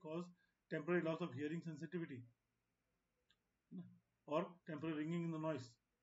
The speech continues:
The microscopically small hairs have been distributed but not damaged beyond repair। Re-, repeated exposure of the result mean, means permanent threshold shift। तो ये, ये सब क्या, ये इफेक्ट है,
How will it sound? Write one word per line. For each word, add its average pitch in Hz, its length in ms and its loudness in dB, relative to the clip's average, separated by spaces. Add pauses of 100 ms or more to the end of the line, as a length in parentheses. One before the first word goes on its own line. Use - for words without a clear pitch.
(640)
The 151 100 0
microscopically 170 1400 2
small 170 300 0
hairs 175 240 2
have 156 220 0
been 180 140 2 (260)
distributed 165 600 0 (480)
but 160 180 0
not 160 240 4 (100)
damaged 175 380 2 (240)
beyond 160 380 2
repair। 147 400 0
Re-, 143 300 -4
repeated 170 320 -2
exposure 175 440 -2
of 175 160 -2
the 156 160 -6
result 170 180 0
mean, 190 160 -2 (540)
means 185 200 0
permanent 170 400 0
threshold 170 340 -4
shift। 123 220 -2 (1160)
तो 185 60 0
ये, 185 200 8 (580)
ये 165 60 -8
सब - 180 2
क्या, 262 100 4
ये 247 120 0
इफेक्ट 202 420 4
है, 127 260 -10